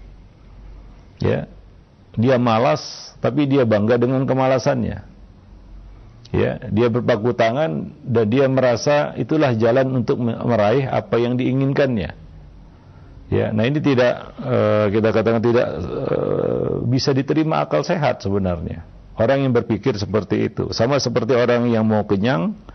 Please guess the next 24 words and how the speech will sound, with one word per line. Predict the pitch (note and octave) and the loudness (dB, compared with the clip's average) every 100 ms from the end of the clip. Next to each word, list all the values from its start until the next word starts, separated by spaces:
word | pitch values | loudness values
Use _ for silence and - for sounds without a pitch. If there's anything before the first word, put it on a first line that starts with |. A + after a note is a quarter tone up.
| - - - - - - - - - | -20 -20 -20 -20 -20 -20 -20 -20 -4
tapi | A2 C#3 | -2 0
makanan | D3+ C3+ E3 E3 E3+ | 0 0 0 0 0
yang | E3 D#3 | 0 0
ada | D#3 | 0
di | D3 C3 | 0 0
depannya | B2+ - C#3+ E3 | 0 0 0 0
tidak, | C#3+ B2+ A2+ - A#2+ | 0 0 -2 -8 -2
tidak, | A#2+ A#2+ - | 0 2 2
tidak | A2+ C3+ | 2 2
dimakannya. | C3 D3+ D#3 E3+ D#3+ B2 E2+ - - - - - - - - - - - - - | 2 0 2 2 0 -2 -6 -12 -20 -20 -20 -20 -20 -20 -20 -20 -20 -20 -20 -6
Orang | - D#3+ E3+ | 0 2 2
akan | D#3 D#3 | 2 2
mengatakan | D3+ D3+ E3 E3 D#3+ | 0 0 0 0 2
dia | D#3+ D3 | 2 2
adalah | C#3 C#3 C3+ | 4 4 4
orang | C#3 | 2
idiot. | C#3+ C#3 D#3 A2+ - - - - - - - - | 0 2 2 2 -4 -20 -20 -20 -20 -20 -16 -2
Pasti. | A2 - C#3+ A2 - - - - - - - G#2+ | -2 0 -2 -2 -4 -20 -20 -20 -20 -20 -8 0
Ada | A2 | 2
orang | A#2+ B2 A#2+ | 4 4 2
yang | A2+ | 2
lapar, | G#2+ G#2 - B2 C#3 - - - - B2+ | 2 2 2 0 0 -4 -10 -20 -8 -6
kepingin | A2+ A#2 A#2 A2+ | -2 0 0 0
kenyang, | A2+ G#2 G#2 A2+ C3 | 0 2 0 0 -4